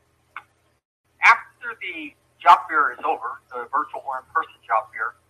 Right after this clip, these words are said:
I always recommend that you send a thank you note to the recruiters working for those companies in which you're most interested. In terms of that follow-up email, I suggest three paragraphs. Paragraph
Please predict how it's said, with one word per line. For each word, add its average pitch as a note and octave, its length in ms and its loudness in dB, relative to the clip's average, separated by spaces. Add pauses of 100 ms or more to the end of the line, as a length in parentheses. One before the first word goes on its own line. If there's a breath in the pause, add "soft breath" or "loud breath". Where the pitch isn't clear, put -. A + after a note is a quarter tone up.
(280)
I D#3+ 240 4 (320)
always - 480 -2
recommend - 480 -10 (240)
that - 80 -20
you - 80 -20 (160)
send C3 160 -8
a A2+ 80 -18
thank C#3 240 -14
you C3+ 80 -20
note A#2 240 -10 (400)
to C3+ 160 -18
the - 80 -20
recruiters - 560 -12 (480)
working - 320 -4
for - 160 -10
those C#3+ 160 -4
companies - 400 -4
in - 80 -20
which - 160 -16
you're - 160 -16
most A#2+ 160 -8 (160)
interested. - 400 -20 (160)
In - 120 -20 (120)
terms A#3+ 320 -6
of F3+ 320 2
that D#3+ 320 2
follow-up C#3+ 400 2
email, - 400 -6 (480)
I D3+ 240 6
suggest C3 480 -2
three - 240 -14
paragraphs. - 480 -4 (640)
Paragraph G3 320 -2